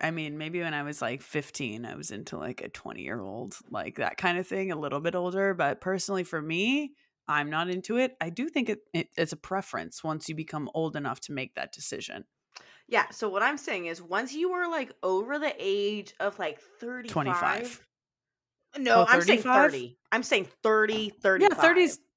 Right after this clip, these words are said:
Speaker 1: thirty's a good number. Thirty's a good
Speaker 2: You know,
Speaker 1: number.
Speaker 2: so once you're over the age of thirty and you're like, "I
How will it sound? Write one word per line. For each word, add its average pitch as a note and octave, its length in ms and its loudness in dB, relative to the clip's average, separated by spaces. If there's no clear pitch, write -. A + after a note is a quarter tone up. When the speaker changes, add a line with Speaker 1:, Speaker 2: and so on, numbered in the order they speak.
Speaker 1:
thirty's D#4 300 4
a A3+ 40 6
good E3 200 0
number. - 420 -10
Thirty's E3+ 280 -2
a C#3 40 -6
good A3 100 -4
Speaker 2:
You A#3 60 0
know, A3+ 160 6
Speaker 1:
number. A3+ 80 -2
Speaker 2:
so A3 160 4
once B3+ 260 0
you're F#4 160 2
over B3 240 4
the B3+ 160 0
age A#3+ 200 0
of G#3 100 -2
thirty G3 560 -6
and F#3 200 -2
you're G3+ 160 2
like, F3 460 4
"I B3+ 800 2